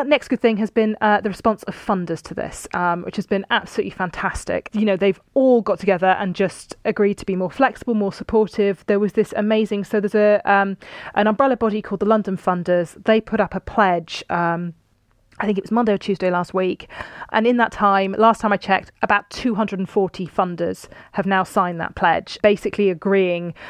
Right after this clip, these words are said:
to be really flexible in how they work with charities, not to be too demanding, and just not to add to the problems that charities have on their plate at the moment, which we've, you know, we've discussed so much about how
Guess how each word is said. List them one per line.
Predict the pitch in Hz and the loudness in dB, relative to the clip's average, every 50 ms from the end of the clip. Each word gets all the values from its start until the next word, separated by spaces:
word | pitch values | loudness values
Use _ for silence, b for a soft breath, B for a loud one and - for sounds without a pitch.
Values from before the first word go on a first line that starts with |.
| B B B | B B B
to | - - - 208 185 180 180 185 180 185 - - | -14 -4 -2 0 0 0 -2 -4 -4 -6 -2 -2
be | 208 185 185 165 - | -2 -2 -2 -6 -6
really | - 208 233 254 254 240 | -2 2 2 4 4 2
flexible | 214 - - 254 214 - - - - - 180 180 180 | 0 0 0 0 0 0 -6 -8 -4 -2 -2 0 -2
in | 190 | -2
how | 151 170 190 175 | -2 -2 0 0
they | 175 180 | 0 2
work | 208 277 269 240 - - | 4 4 2 2 0 -4
with | 240 - | -6 -2
charities, | - 226 214 214 208 - - 214 214 202 180 - | 0 0 2 2 0 -2 -4 -4 -4 -4 -4 -6
not | 185 165 - | -8 -8 -8
to | - | -8
be | 190 175 | -8 -8
too | 180 165 | -8 -10
demanding, | - - 190 190 185 - 190 185 | -6 -4 -2 -2 -2 -2 -2 -2
and | 196 208 208 - | 0 -2 0 0
just | 294 - - | -2 0 0
not | 254 269 - | -2 -2 -2
to | - - - | -4 -4 -2
add | 254 254 240 220 - - - | 2 2 2 2 0 -4 -12
to | - - 233 208 190 175 B B B B B _ | -6 -2 -2 -2 -2 -4 B B B B B _
the | 220 208 | -2 -2
problems | - - 226 214 - 202 190 180 - | 2 0 0 2 2 0 -2 -2 -2
that | - 190 185 - _ | -2 -2 -2 -2 _
charities | - - - 214 - 165 - 202 | -10 -4 -4 -4 -4 -2 -6 -6
have | - - 214 190 190 | -4 -2 -4 -4 -4
on | 196 175 175 | -4 -4 -4
their | 180 - | -6 -2
plate | - 233 240 214 | 0 0 0 0
at | - 175 | 0 -2
the | 170 | -4
moment, | 175 170 175 - | -4 -4 -4 -4
which | 180 - - | -6 -4 -2
we've, | 196 185 - | -4 -2 -2
you | 214 196 | -2 -4
know, | 175 | -2
we've | 208 185 180 - | -2 -4 -6 -6
discussed | 180 - - 220 180 - | -8 -2 0 0 0 0
so | - 190 | -2 -4
much | 185 175 - | -4 -4 -4
about | - 175 - | -4 -6 -4
how | - - 175 170 165 | -2 -2 -2 -2 -2